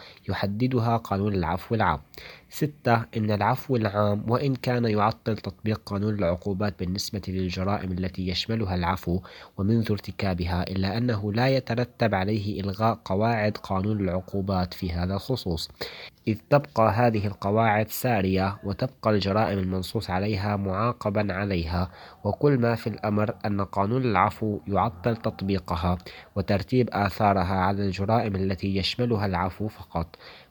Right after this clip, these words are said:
ولذلك تستمر في السريان خارج نطاق العفو. سبعة، يترتب على العفو العام انقضاء الدعوى العامة عن الفعل الذي تقام به الدعوى بجميع أوصافه،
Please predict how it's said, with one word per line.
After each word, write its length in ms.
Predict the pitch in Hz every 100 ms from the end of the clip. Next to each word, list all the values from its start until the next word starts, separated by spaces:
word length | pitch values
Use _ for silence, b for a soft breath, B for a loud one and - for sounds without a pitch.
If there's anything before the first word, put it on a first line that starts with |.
| -
ولذلك 540 | 95 92 110 113 101 101 101
تستمر 480 | 92 - - 104 127
في 140 | 120
السريان 720 | 113 - 107 101 98 107 104 98
خارج 500 | - 117 107 101 98
نطاق 380 | 90 85 87
العفو. 360 | 117 98 73 - 76 _ _ B B B B B -
سبعة، 500 | - 123 107 117 -
يترتب 580 | 104 - 110 - - 101
على 160 | 98
العفو 400 | 98 95 117 -
العام 460 | 110 101 98 95 98 101
انقضاء 480 | 95 92 101 117 87
الدعوى 460 | 85 98 107 104
العامة 580 | 98 95 101 82 82 87 - B B -
عن 120 | 95
الفعل 400 | 104 - 127 123
الذي 360 | 110 104 104 104
تقام 480 | 107 104 131 131 113
به 200 | 101 104
الدعوى 520 | 98 110 98 95 87
بجميع 400 | 92 90 90 104
أوصافه، 640 | 120 110 - 95 87 87